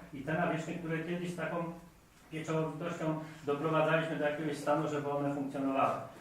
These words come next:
Ale chciałem Państwu też zwrócić jedną rzecz uwagę, że w tym budżecie mieści się taka pozycja: budowa monitoringu na osiedlu Piaski Nowe,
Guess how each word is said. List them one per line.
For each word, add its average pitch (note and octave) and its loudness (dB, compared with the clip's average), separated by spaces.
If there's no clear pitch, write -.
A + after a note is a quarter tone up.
Ale C#3 -6
chciałem A#3 4
Państwu A3 0
też G#3+ 0
zwrócić - -2
jedną G3+ -2
rzecz F3 0
uwagę, F3 2
że C#3 -4
w C#3 -6
tym D#3 -2
budżecie D#3+ -2
mieści E3+ -4
się D#3+ -2
taka C#3+ 0
pozycja: D3 -2
budowa F3 4
monitoringu D#3+ 2
na C#3+ -2
osiedlu D#3 0
Piaski D#3+ -2
Nowe, D#3 0